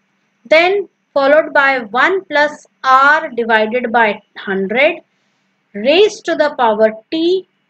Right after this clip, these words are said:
and finally minus P. Now, following the BODMAS rule, let us discuss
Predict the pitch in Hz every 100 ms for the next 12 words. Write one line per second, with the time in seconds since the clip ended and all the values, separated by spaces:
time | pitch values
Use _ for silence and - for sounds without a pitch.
0 | _ _ _ _ _ _ 294 330 381 403
1 | 330 _ 269 262 285 311 330 349 339 220
2 | 208 214 220 254 311 311 - _ _ _
3 | 226 202 - _ _ _ _ _ _ _
4 | _ _ _ _ _ _ _ _ _ -
5 | 302 349 359 359 _ 320 311 359 403 403
6 | 392 247 254 254 247 294 294 277 226 175
7 | 170 _ _ _ _ _ _ _ _ _
8 | _ _ _ _ _ _ _ _ _ _
9 | _ _ _ _ _ _ _ _ 247 254
10 | 311 320 370 240 269 277 - 339 339